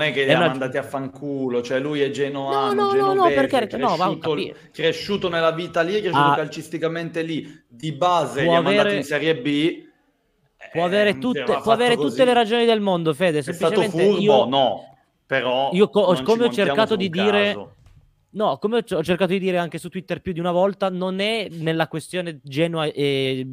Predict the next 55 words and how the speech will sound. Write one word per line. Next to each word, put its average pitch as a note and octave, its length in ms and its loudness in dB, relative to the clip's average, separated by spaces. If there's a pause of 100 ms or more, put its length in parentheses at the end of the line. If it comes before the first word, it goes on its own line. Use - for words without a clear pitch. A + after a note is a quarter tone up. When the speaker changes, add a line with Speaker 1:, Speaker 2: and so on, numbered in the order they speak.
Speaker 2:
la C#3 260 -4
cres-, - 400 -16
la C#3 140 -10
crescita D3+ 400 -12
del, B2+ 260 -10
di, B2 180 -10
di A#2+ 140 -14
Pellegrini C3+ 400 -8
nel B2 160 -14
Genoa, C#3 420 -2 (280)
Genoa C#3 340 -6
Samp D3 400 -6
che C3 100 -10
voglio A#2+ 220 -6
entrare, B2 420 -6
perché - 260 -12
n-, A2+ 180 -16
va-, A2 200 -10
veramente A#2+ 440 -6
non B2+ 100 -8
è, D3+ 120 -8
non C#3+ 160 -12
è D#3+ 100 -10
quella, D3 400 -2 (280)
è D3+ 100 -10
semplicemente E3+ 540 -8
che C#3+ 100 -6
io D3+ 260 -2
parlo C3 320 -2
di B2 80 -8
un B2+ 60 -10
giocatore C#3+ 380 -8
tesserato B2+ 420 -8
del B2+ 180 -8
Torino F#3 340 -4
che A#2+ 160 -8
dopo C3 220 -10
una A#2+ 100 -12
stagione C#3+ 320 -8
Speaker 1:
No, B2+ 60 -8
Speaker 2:
del D#3+ 100 -4
Speaker 1:
ma D#3+ 60 -8
Speaker 2:
genere D3+ 340 -4
Speaker 1:
questo A2 260 -10
Speaker 2:
poi - 200 -20
si - 140 -10
mette E3+ 200 -4
lì F3 80 0
a D#3 60 2
far D#3+ 180 -2
certi F#3 320 -6
gesti D#3 320 -2
e D3+ 60 -2
secondo F3 340 -8
me, C#3+ 220 -4